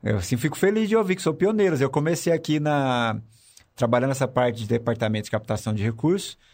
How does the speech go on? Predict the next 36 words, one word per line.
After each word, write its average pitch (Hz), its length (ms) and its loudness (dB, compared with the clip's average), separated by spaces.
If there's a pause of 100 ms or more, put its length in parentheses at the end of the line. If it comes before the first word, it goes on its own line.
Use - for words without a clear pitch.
(340)
em 190 80 0
algumas 113 320 2
associações 113 580 -2
que - 80 -6
trabalhei 107 800 0
e 107 180 -6
trabalho 101 460 0
até 104 180 -2
hoje. 156 400 -2 (640)
Mas 98 260 0
isso 117 200 0
aí 156 80 0
foi 170 140 -2
por 190 140 0
volta 185 280 0
aí 185 80 0
de 160 160 -4
dois 156 360 0
mil 143 520 2
e 135 100 0
sete, 120 1160 0
dois 113 300 0
mil, 113 480 0 (260)
aí 107 100 0
veio 123 240 2
uma 135 60 0
formatação 120 1040 0 (300)
mais 113 240 2
incorporada 117 460 0
dois 117 200 0
mil 117 140 2
e - 20 -4
doze 117 640 0
pra 117 180 -2
frente 117 480 -2
aí. 113 300 -2